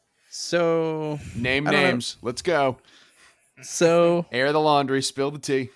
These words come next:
Speaker 1: I don't wanna spill the tea. I
Speaker 2: I
Speaker 1: wanna
Speaker 2: know, I'm
Speaker 1: drink
Speaker 2: so-,
Speaker 1: it, 'cause
Speaker 2: I'm
Speaker 1: this
Speaker 2: just saying.
Speaker 1: wine is terrible.
Speaker 2: <laughs>
Speaker 1: Um, so it's, it's just kinda like, sometimes you need a reminder, like, "Hey,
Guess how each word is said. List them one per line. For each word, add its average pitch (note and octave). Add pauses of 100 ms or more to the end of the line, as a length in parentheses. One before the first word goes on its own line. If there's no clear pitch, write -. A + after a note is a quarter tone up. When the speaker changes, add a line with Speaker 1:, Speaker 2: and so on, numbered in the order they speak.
(1500)
Speaker 1:
I E3+
don't A3+
wanna A3+
spill B2+
the B2+
tea. E3
I -
Speaker 2:
I G3
Speaker 1:
wanna -
Speaker 2:
know, E3+
I'm E3
Speaker 1:
drink A3+
Speaker 2:
so-, -
Speaker 1:
it, -
'cause E3
Speaker 2:
I'm D#3+
Speaker 1:
this F3
Speaker 2:
just -
saying. A#3+
Speaker 1:
wine A3+
is F3+
terrible. - (240)
Speaker 2:
<laughs> C#3+
Speaker 1:
Um, B2+ (1500)
so G#3
it's, -
it's D#3
just E3+
kinda D#3
like, C#3+ (840)
sometimes A#2
you B2
need A#2+
a A#2+
reminder, A2+
like, A#2
"Hey, F3+